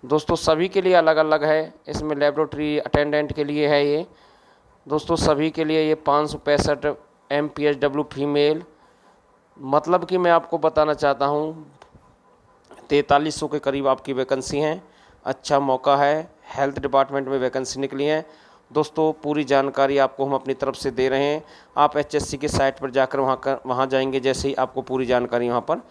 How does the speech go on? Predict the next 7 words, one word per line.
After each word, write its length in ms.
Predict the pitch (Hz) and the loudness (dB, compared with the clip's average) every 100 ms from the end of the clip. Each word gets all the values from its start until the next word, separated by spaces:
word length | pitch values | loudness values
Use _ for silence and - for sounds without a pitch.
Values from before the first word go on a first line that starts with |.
| _ _ - | _ _ -10
मिल 220 | 123 120 | -6 -2
जाएगी। 420 | 117 113 107 110 - _ _ - | 0 0 -2 -12 -14 _ _ -8
दोस्तों, 480 | - 147 - 156 156 - - _ _ | -4 -2 0 0 0 -4 -20 _ _
ये 80 | - | -14
छब्बीस 520 | - 131 120 151 190 | -8 -8 -6 -4 -4
पेज 360 | - 147 143 135 | -2 2 2 2
हैं 360 | 147 156 160 | 0 0 -4